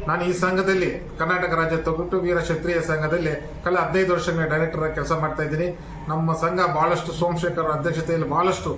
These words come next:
ಮ-, ಪದಾಧಿಕಾರಿಗಳು, ಅಚ್ಚಪ್ಪ ನಾಗರಾಜ್ ಇದ್ದಾರೆ, ಎಲ್ಲ ತುಂಬ, ತುಂಬ ಬ-, ವಿದ್ಯಾವಂತರಿದ್ದಾರೆ. ರಾಜಕೀಯ, ಆ, ಟಚ್ ಇರುವಂಥ ಭಾಳಷ್ಟು ಎಲ್ಲ ಪಾರ್ಟಿಯರು ಇದ್ದಾರೆ ಇಲ್ಲಿ. ಕಾಂಗ್ರೆಸ್, ಜೆ ಡಿ ಎಸ್, ಬಿ ಜೆ ಪಿ ಮೂರು ಥರ ಜನ ಇದೆ. ಒಡ್ಡುಗೂಡ್ಕೊಂಡು ಎಲ್ಲ ರಾಜಕೀಯ ಬಲವನ್ನು ಉಪಯೋಗ ಮಾಡಿಕೊಂಡು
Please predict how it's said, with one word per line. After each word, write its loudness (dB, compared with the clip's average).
ಮ-, -6
ಪದಾಧಿಕಾರಿಗಳು, 0
ಅಚ್ಚಪ್ಪ -2
ನಾಗರಾಜ್ 0
ಇದ್ದಾರೆ, -4
ಎಲ್ಲ 2
ತುಂಬ, 0
ತುಂಬ 0
ಬ-, -2
ವಿದ್ಯಾವಂತರಿದ್ದಾರೆ. 0
ರಾಜಕೀಯ, -2
ಆ, 0
ಟಚ್ 0
ಇರುವಂಥ 2
ಭಾಳಷ್ಟು 0
ಎಲ್ಲ 2
ಪಾರ್ಟಿಯರು 0
ಇದ್ದಾರೆ 0
ಇಲ್ಲಿ. -2
ಕಾಂಗ್ರೆಸ್, -2
ಜೆ 2
ಡಿ 0
ಎಸ್, -2
ಬಿ -2
ಜೆ -2
ಪಿ -6
ಮೂರು -2
ಥರ -4
ಜನ -2
ಇದೆ. -2
ಒಡ್ಡುಗೂಡ್ಕೊಂಡು -2
ಎಲ್ಲ 2
ರಾಜಕೀಯ 0
ಬಲವನ್ನು 2
ಉಪಯೋಗ 2
ಮಾಡಿಕೊಂಡು -2